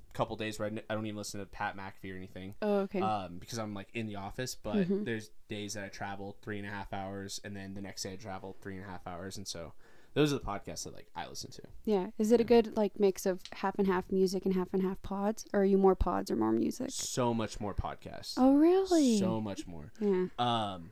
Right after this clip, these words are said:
Speaker 1: but, like, if I go down to Cruces, I,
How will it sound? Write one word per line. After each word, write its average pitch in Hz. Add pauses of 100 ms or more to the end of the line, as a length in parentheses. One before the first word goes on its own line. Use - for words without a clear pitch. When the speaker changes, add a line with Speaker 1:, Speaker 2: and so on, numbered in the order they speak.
Speaker 1:
but, 131
like, 120
if 110
I 120
go 127
down 117
to 85
Cruces, - (600)
I, 110